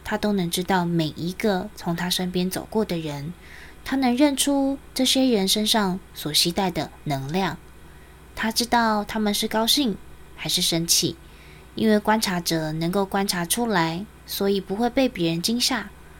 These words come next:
他们能够感觉到他人的能量。如果你不在你的身体里，你就不能与身体协调。每天在你们的星球上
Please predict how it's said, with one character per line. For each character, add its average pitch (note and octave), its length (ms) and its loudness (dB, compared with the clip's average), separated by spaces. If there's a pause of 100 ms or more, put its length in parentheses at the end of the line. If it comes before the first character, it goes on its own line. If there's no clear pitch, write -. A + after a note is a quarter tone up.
(220)
他 - 140 -6
们 C#4 160 2
能 B3 140 4
够 D4+ 120 6
感 - 240 -2
觉 D#3+ 200 -6
到 F#3 320 -2 (260)
他 G#3 140 0
人 F3+ 180 2
的 F3+ 120 2
能 D3 280 -2
量。 D#3+ 180 -2 (840)
如 A3+ 100 4
果 A#3 160 4
你 G3+ 100 4
不 G#3+ 140 0
在 C#4 220 2
你 F#3 120 0
的 E3+ 120 0
身 C#4 200 2
体 C4+ 200 -2
里， G3 360 2 (380)
你 F3+ 80 -2
就 G3+ 140 2
不 A#3+ 120 2
能 F#3+ 220 4
与 E3 100 2
身 A3 220 0
体 G#3+ 140 -4
协 E3 180 -2
调。 D#3+ 400 0 (640)
每 G3+ 160 4
天 C4 220 2
在 D#4+ 140 8
你 A3+ 100 4
们 E3 160 0
的 F#3+ 100 0
星 D#4 180 2
球 C4 160 2
上 B3+ 400 0